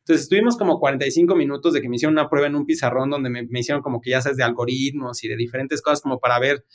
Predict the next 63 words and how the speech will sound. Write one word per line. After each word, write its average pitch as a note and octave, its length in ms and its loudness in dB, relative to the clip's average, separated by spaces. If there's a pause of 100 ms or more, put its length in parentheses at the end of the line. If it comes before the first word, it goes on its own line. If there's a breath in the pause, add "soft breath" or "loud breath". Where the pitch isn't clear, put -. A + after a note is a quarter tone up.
(160 soft breath)
pues, - 100 -6
más F3 160 4
o G#3+ 40 2
menos G3+ 180 4
cómo F#3 200 2
pensaba D3 400 2
en D#3+ 80 2
el B2 100 -2
tema D3+ 180 2
de C#3+ 60 2
programación. C3 720 0 (360)
Y C#3+ 80 -2
al C#3 100 2
final D3+ 240 4
me E3+ 80 6
dicen, E3+ 200 4
"Oye, F#3+ 160 4
pues, E3 120 0
a D#3+ 60 6
ver, E3 200 2 (300 loud breath)
nos C#3+ 160 0
habías D#3 220 6
pedido F3+ 200 10
quince E3+ 240 2
minutos, D3+ 420 4
muéstranos D3 480 2
lo B2 80 -2
que A#2+ 80 -12
nos A#2+ 120 -8
querías A#2+ 200 -2
mostrar", C3+ 300 2
¿no? E3+ 80 2
Entonces E3+ 200 -4
abro E3+ 180 6
la, E3 240 2
la, B2 180 -4
la A#2+ 120 -4
computadora C3+ 400 2
y D#3 60 2
les B2+ 100 -2
muestro C#3+ 560 0
y, B2 320 -2
y, A#2 40 -16
pues, - 360 -16
como - 160 -20
que - 60 -12
se C#3+ 80 -4
echan D3+ 200 -2
para A#2+ 140 -2
atrás C3+ 240 -2
y C3+ 40 -8
es C3 60 -10
como A#2 220 -14
que, - 100 -20
"Guau, C3 260 -2
o A#2+ 40 -12
sea, C3 220 0
esto C#3+ 180 0
es D#3+ 60 0
lo D3 120 -2
que - 60 -20
estamos C#3 300 -6
construyendo". G3 520 0